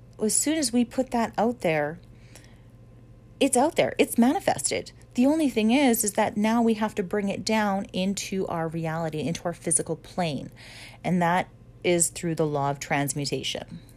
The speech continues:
That, of course, is gonna be something I can explain to you at another time. But I just wanted to share that with you and let you know that it's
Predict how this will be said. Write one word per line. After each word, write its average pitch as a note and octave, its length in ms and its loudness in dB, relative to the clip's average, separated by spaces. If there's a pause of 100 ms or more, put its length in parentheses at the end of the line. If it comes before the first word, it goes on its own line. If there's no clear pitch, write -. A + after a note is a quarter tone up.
(140)
That, D3+ 160 4
of D3 100 -4
course, D#3 280 0
is D#3+ 140 2
gonna E3+ 220 2
be D#3+ 280 -4 (460)
something B3 320 4
I G3+ 100 8
can G3+ 160 2
explain F3+ 400 0
to F3 140 -4
you D#3+ 380 0
at D3+ 160 2
another C#3+ 400 -4
time. - 420 -8 (800)
But D#3+ 340 0 (100)
I E3+ 120 2
just G3 160 -2
wanted F#3+ 260 0
to E3+ 380 0 (120)
share F3 320 2
that F3 140 2
with F3 200 -4
you E3 280 2
and E3 140 0
let - 240 -6
you E3+ 60 -4
know D3+ 300 -2
that C#3+ 480 -2 (1600)
it's A#3+ 400 4